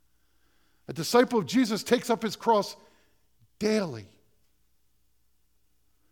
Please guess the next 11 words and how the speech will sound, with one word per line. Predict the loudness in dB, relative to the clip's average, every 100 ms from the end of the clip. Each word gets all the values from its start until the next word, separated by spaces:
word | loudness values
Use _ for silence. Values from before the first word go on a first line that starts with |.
| _ _ _ _ -4
A | 0
disciple | 0 6 6 6 2
of | 2
Jesus | 4 4 4 0 -4 -20 -20 0
doesn't | 4 4 4 2
consider | 0 2 2 2 0 -4 -2
his | 4 4 4
life | 4 4 4
something | 0 0 2 2
to | 0
be | 0 -4